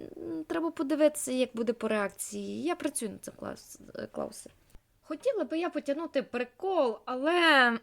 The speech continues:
<clears throat> на жаль, ми, шукаючи інформацію про його батьків, не надто багато знаходимо, але більше дізнаємося про те, як, власне,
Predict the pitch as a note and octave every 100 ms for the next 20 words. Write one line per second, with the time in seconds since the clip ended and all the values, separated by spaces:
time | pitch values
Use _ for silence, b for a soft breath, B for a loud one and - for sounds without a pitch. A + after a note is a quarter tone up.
0 | - C4 B3+ A3+ G#3 F#3+ - _ _ _
1 | _ - - - - - - C#4 C#4 C4
2 | F4 D#4 A#3+ G3+ C3+ D3+ A3+ C4 D4+ D4
3 | A#3+ G#3 G#3 - A#3 - B3+ B3+ C#4+ C4+
4 | D#4+ E4+ E4+ - E4 E4 E4+ F4 F4 F4+
5 | F#4+ F4+ - - G4 G4 F4 D#4 C#4+ C#4
6 | C#4 C#4+ C#4+ D4+ D4+ D4+ A3+ A3 A3+ A#3
7 | A3 A3+ A#3 A#3 B3 B3 B3+ B3+ C4+ -
8 | C4+ - D4+ D#4 E4+ E4+ D4 A#3 C4 B3
9 | - - A#3+ B3 - A#3 A3 A3